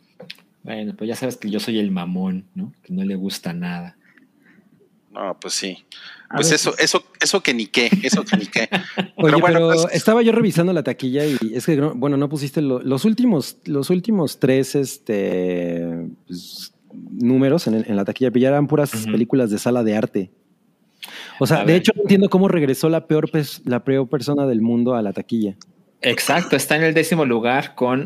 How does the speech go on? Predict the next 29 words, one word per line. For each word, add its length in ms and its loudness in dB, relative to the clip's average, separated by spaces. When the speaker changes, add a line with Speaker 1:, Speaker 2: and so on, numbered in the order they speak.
Speaker 4:
Ajá. 20 -6
Speaker 1:
cincuenta 680 0
mil 160 2
Speaker 3:
Es 120 2
que 60 -4
no, 40 2
Speaker 1:
pesos. 300 2
Speaker 3:
no, 420 0
no 140 2
había 180 6
mucha 280 4
variedad, 520 2
la 100 2
verdad. 300 0
O 40 -14
sea, 160 0
si 140 0
no 80 6
era 180 2
Thor, 240 4
Minions 680 4
y, 340 -2
no 180 2
sé, 300 2
a 80 0
lo 80 0
mejor 200 -2
Top 180 -2
Gun, 360 0